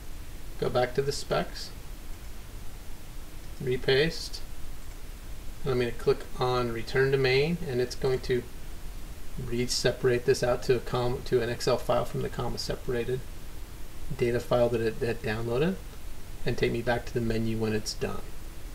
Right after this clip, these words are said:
Again, if I had done this and already ran all my pedigree information, it would be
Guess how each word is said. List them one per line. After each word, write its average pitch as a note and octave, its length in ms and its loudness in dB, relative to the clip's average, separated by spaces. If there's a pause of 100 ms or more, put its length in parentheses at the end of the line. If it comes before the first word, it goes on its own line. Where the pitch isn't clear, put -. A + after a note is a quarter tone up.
(1500)
Again, A2 240 0
if G2+ 140 2
I A#2+ 80 8
had G#2+ 180 4
done A#2+ 240 6
this A#2 220 4
and A2 100 4
already A2 340 6
ran G#2+ 260 4
all G#2 100 4
my G2+ 120 2
pedigree A2+ 460 2
information, G#2+ 640 0
it G#2+ 100 4
would G#2+ 140 6
be G#2 220 2